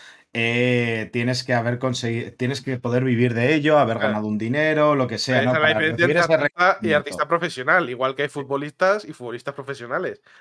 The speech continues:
Speaker 2: Hay gente que juega al fútbol con el equipo de su
Speaker 1: Sí,
Speaker 2: barrio,
Speaker 1: claro.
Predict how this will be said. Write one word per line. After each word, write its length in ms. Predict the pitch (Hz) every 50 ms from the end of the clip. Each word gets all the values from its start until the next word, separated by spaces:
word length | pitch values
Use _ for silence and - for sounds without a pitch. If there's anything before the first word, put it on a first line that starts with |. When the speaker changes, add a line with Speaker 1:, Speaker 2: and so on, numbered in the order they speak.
| _ _ -
Speaker 2:
Hay 80 | -
gente 240 | - 127 120 - 131
que 40 | 123
juega 160 | - 135 127 127
al 40 | 131
fútbol 280 | - 139 131 131 131 127
con 160 | 135 131 131
el 80 | 131
equipo 240 | 131 131 135 127 135
de 60 | 131
su 100 | 131 135
Speaker 1:
Sí, 20 | 139
Speaker 2:
barrio, 300 | 139 139 - - 131 -
Speaker 1:
claro. 480 | - 82 82 101 131 131 - - _